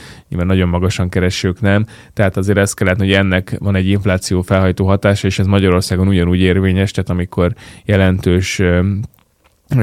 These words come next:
állami támogatásokat nyújtunk, akkor nem csoda, hogy megszalad az infláció, elég csak az építőiparra gondolni többek között.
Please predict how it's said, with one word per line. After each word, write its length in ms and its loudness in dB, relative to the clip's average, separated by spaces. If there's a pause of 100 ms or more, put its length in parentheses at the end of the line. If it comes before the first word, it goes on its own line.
(200)
állami 260 4
támogatásokat 640 2
nyújtunk, 300 2
akkor 180 0
nem 100 4
csoda, 180 0
hogy 100 2
megszalad 360 0
az 60 -2
infláció, 440 2
elég 160 2
csak 160 -4
az 100 -2
építőiparra 720 -4
gondolni 360 -2
többek 360 -6
között. 500 -8